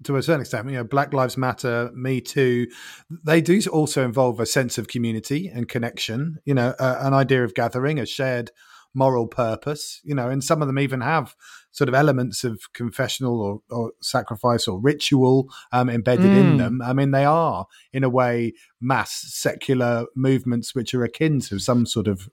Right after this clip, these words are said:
Speaker 1: religious, uh, movement.
Speaker 2: And, and I guess that's where I, I would really love this idea of worldview and to
Speaker 1: Mm.
Speaker 2: say that actually these things should become more like religions. Uh, I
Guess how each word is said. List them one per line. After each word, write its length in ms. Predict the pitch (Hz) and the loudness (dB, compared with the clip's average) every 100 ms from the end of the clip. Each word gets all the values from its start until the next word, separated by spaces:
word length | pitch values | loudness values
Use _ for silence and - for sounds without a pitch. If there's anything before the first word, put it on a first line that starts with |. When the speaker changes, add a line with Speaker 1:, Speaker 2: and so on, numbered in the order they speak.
| 113 | -2
Speaker 1:
religious, 640 | 113 110 120 85 - - - - _ | 2 4 4 0 -4 -6 -10 -20 _
uh, 240 | 110 101 92 | 0 2 2
movement. 460 | 98 92 - 107 - _ _ _ - 156 | 0 -2 -2 -6 -6 _ _ _ -18 -6
Speaker 2:
And, 160 | 175 185 | -2 0
and 140 | 196 | 0
I 60 | 180 | 0
guess 220 | 226 - | 0 0
that's 280 | 202 139 - | -2 -4 -2
where 340 | 160 147 139 - | 2 2 0 -4
I, 80 | 139 | -8
I 180 | 143 151 | -2 0
would 180 | 143 127 | 0 0
really 500 | 147 139 127 127 127 | 0 0 0 -2 -4
love 460 | 143 131 135 123 123 | -4 -2 -2 -4 -6
this 280 | 123 123 110 | -6 -4 -4
idea 340 | 131 120 127 117 | -4 -2 -2 -4
of 120 | 117 | -2
worldview 760 | 127 135 131 113 123 117 117 113 | 2 2 0 -2 -4 -4 -4 -6
and 180 | 117 110 | -6 -4
to 80 | 127 | 0
Speaker 1:
Mm. 260 | 123 110 | 2 2
Speaker 2:
say 160 | 135 117 | 2 -2
that 160 | 123 | -2
actually 280 | 151 123 135 | -4 -2 -4
these 300 | 113 143 127 | -2 -2 -2
things 340 | - 131 123 - | -2 -2 -2 -4
should 540 | - - 160 156 123 | -2 -2 -2 -4 -4
become 640 | 139 - 135 131 135 143 143 | -8 -8 -6 -6 -4 -6 -10
more 440 | 127 131 143 143 139 | -16 -6 0 4 2
like 320 | 135 120 - | 0 -6 -4
religions. 640 | 135 135 117 107 107 - | -2 -2 -6 -10 -12 -12
Uh, 500 | 135 120 117 117 113 - - - | -6 -6 -4 -4 -6 -10 -20 -8
I 200 | 120 117 | -4 -4